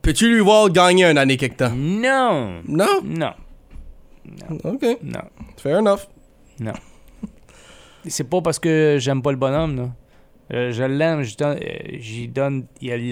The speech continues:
Speaker 2: le talent pour.
Speaker 1: Ben, ben, je sais une chose. Si jamais qu'il gagne, New Day accomplit, accomplit les trois gros accomplissements. Kingston Rumble, Big E Money in the Bank, Woods, euh,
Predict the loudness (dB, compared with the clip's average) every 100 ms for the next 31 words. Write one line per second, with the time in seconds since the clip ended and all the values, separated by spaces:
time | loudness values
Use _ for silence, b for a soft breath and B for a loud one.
0 | -4 -2 0 2 0 -2 -2 -4 -6 -10
1 | b b b b b _ -20 -20 -10 -8
2 | -8 -14 -8 -8 -8 -4 -2 2 2 4
3 | 4 4 2 -6 -16 -6 0 2 4 4
4 | 4 2 0 2 2 2 -2 -8 _ _
5 | _ -4 2 4 4 4 4 4 4 0
6 | -4 -2 0 2 2 2 0 2 2 4
7 | 2 2 2 0 0 0 0 -6 b b
8 | b b -6 -4 -2 0 2 4 4 4
9 | 6 4 0 -6 0 2 4 4 4 4
10 | 2 4 2 2 -4 -8 -2 2 2 0
11 | -2 -4